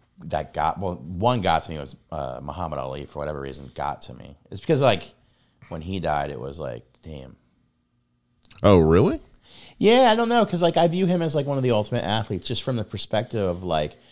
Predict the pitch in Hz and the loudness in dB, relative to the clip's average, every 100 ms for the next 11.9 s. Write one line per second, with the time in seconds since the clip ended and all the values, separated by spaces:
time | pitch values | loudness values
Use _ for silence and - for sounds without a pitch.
0 | _ _ _ - 95 98 127 - 120 92 | _ _ _ -8 -6 -2 -2 -2 -4 -2
1 | 113 123 101 78 - 90 - 120 104 101 | 0 2 0 -4 -12 -8 -8 -8 -8 -10
2 | 104 101 78 78 76 92 82 64 57 - | -8 -8 -8 -10 -10 -8 -8 -10 -14 -12
3 | 71 58 52 - 87 80 87 73 58 - | -8 -6 -6 -6 -8 -6 -4 -4 -6 -6
4 | 117 107 - - - _ _ _ _ _ | -4 -4 -6 -10 -12 _ _ _ _ _
5 | _ - 110 98 - 107 95 78 67 - | _ -4 0 0 -2 -4 -2 -4 -8 -12
6 | _ _ _ _ _ - 85 82 78 73 | _ _ _ _ _ -16 -12 -10 -10 -10
7 | 69 107 87 107 160 76 73 82 85 87 | -6 -4 -2 -4 -4 -6 -10 -12 -12 -12
8 | 85 80 - 131 - _ 76 73 107 143 | -12 -14 -12 -14 -14 _ -18 -14 -12 -12
9 | - _ 98 175 151 _ _ _ - 294 | -14 _ -4 -2 -4 _ _ _ -2 2
10 | 269 320 240 113 - _ _ _ - - | 4 2 0 -6 -8 _ _ _ -20 -4
11 | 139 131 156 143 143 117 - 123 | 2 4 4 2 0 -2 2 2